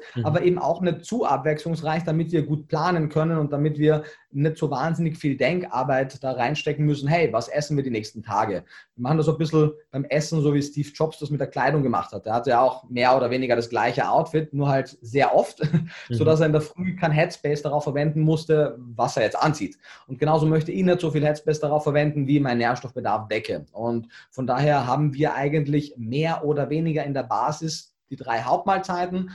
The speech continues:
Speaker 2: und die ändern sich natürlich so ein bisschen beim Obst und Gemüse anhand der Saisonen.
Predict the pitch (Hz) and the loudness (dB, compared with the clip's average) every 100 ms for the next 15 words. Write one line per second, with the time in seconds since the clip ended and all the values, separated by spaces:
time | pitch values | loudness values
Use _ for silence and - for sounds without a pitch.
0 | - - 135 139 - 165 156 151 147 127 | -16 -12 -8 -4 -2 0 0 -2 -4 -2
1 | 151 147 143 127 160 156 151 135 147 151 | 0 0 -2 -2 -2 0 0 0 -2 -2
2 | - 135 135 147 175 156 127 120 127 110 | -4 -6 -2 0 2 0 -2 -4 -4 -8
3 | 101 - 190 185 185 185 | -8 -2 0 2 0 -2